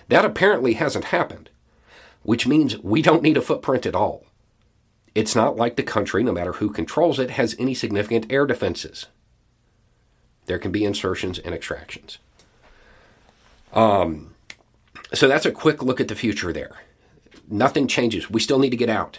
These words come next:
This isn't a reason to stay. It's more of a reason to leave. My guess is that the factionalization will probably cause conflict unless the de facto government moves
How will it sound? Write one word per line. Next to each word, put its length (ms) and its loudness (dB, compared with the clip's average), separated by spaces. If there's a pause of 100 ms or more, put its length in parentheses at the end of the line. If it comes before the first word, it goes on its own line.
(120)
This 200 0
isn't 240 2
a 40 -2
reason 320 0
to 100 -6
stay. 400 0
It's 240 -2
more 220 4
of 80 0
a 40 2
reason 360 -2
to 120 -6
leave. 560 -4 (800)
My 260 4
guess 600 -2 (320)
is 360 0
that 360 -2
the 420 -2
factionalization 1040 0 (160)
will 200 2
probably 460 0
cause 300 -2
conflict 680 -6 (720)
unless 520 2
the 140 -2
de 80 -4
facto 360 0
government 380 0
moves 260 -6